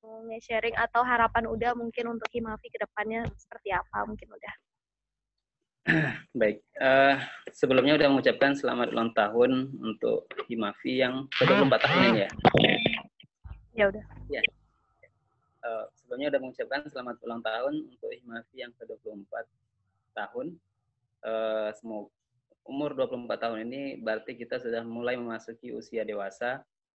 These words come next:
Speaker 2: dan seharusnya kita sebagai oner-, organisasi, eh, kita mulai dewasa dalam me-, membuat sebuah kegiatan yang benar-benar memberikan manfaat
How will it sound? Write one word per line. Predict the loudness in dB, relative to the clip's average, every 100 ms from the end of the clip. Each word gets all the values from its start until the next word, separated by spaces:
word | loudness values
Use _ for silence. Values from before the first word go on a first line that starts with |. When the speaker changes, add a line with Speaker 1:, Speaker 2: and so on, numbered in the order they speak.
| _ _
Speaker 2:
dan | -10 -10
seharusnya | -6 -6 -6 -10 -8 -8
kita | -8 -6
sebagai | -6 -4 -4 -2
oner-, | -4 -8 -10
organisasi, | -6 -4 -4 -6 -8 -6 -12 -12 _ _ _ _ 0
eh, | 2 4 4 4 2 -4
kita | -2 0
mulai | 0 0 2 0 -4 -4
dewasa | 0 2 0 -2
dalam | -2 -2 -4 -6 -12 _ _ -10
me-, | -6 -4 -2 -2 -4 -6 -8 _ _
membuat | -8 -6 -2 -2 -2
sebuah | -12 -6 -6 -6 _
kegiatan | -6 -2 -2 -2 -4
yang | -2 -4 -6
benar-benar | -8 -6 -4 -4 -6
memberikan | -6 -6 -6
manfaat | -8 -10 -4 -4